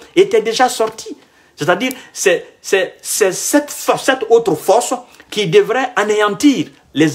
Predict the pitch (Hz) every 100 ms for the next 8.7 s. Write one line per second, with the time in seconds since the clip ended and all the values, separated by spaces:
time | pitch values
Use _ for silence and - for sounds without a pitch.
0 | 165 165 196 196 240 175 147 151 156 147
1 | 127 123 135 113 113 139 - - - 131
2 | 147 147 175 165 - - - _ - 165
3 | 190 202 196 220 151 _ _ _ _ _
4 | - 127 - 220 214 - - 139 156 175
5 | 202 139 151 175 135 110 110 117 170 240
6 | 247 - 131 147 190 185 202 190 147 196
7 | 214 233 165 156 143 170 220 - 131 135
8 | 147 156 151 170 107 95